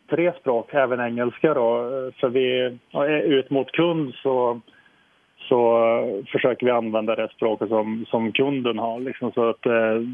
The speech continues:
mailar vi på engelska så använder man en engelsk titel, eller är det finska så är det finska och så vidare.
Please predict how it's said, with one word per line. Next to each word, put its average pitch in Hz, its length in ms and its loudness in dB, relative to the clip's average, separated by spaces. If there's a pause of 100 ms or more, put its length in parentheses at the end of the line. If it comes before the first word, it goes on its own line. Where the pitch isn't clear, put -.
mailar 120 460 2
vi 131 120 -4 (140)
på 131 120 -2
engelska 107 460 -6
så 113 240 0
använder 110 340 -2
man 110 260 -6
en 113 80 -6
engelsk 117 380 0
titel, 117 300 0
eller 117 440 0 (280)
är 113 80 2
det 113 80 0
finska 110 400 -2
så 117 100 0
är 113 40 2
det 107 60 -2
finska 120 400 -2
och 113 60 -6
så 120 60 -4
vidare. 120 400 -2